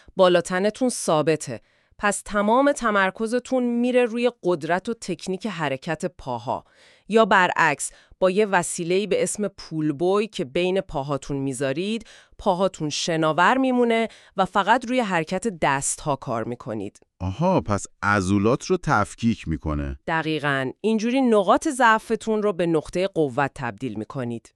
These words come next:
Speaker 2: پس جمع‌بندی کنیم. همونطور که توی راهنمای جامعه مرکز گلشهر بیدیم، انتخاب درست وسایل واقعاً تعیین می‌کنه که شما توی آب پیشرفت می‌کنید و لذت می‌برید یا نه همش درگیر وسایلتون هستید.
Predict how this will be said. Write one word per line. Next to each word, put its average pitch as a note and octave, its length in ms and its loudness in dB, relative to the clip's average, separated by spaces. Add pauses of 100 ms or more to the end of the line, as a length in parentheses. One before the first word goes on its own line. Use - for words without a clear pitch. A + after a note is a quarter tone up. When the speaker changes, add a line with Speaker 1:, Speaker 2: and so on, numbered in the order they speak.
(140)
Speaker 2:
پس F#2+ 260 0
جمع‌بندی G2+ 640 2
کنیم. F2+ 400 0 (420)
همونطور G3+ 560 2
که G#3+ 140 -4
توی G#3 280 2
راهنمای B2 840 4
جامعه B2 600 2
مرکز B2 560 0
گلشهر G2+ 840 0
بیدیم، F#2 460 0 (460)
انتخاب B2+ 640 0
درست A#2+ 500 2
وسایل A2+ 880 2 (320)
واقعاً B2 640 2
تعیین G#2+ 380 2
می‌کنه F2+ 400 0
که - 120 -6
شما G#2+ 340 0
توی A#2 320 0
آب G2 280 0
پیشرفت G#2+ 580 -2
می‌کنید E3 380 0
و D3 60 4
لذت A#2+ 460 2
می‌برید G2+ 460 2 (280)
یا A2 240 4
نه G#2+ 340 4
همش G#2 380 0
درگیر G#2 560 2
وسایلتون F2+ 800 0
هستید. - 460 -10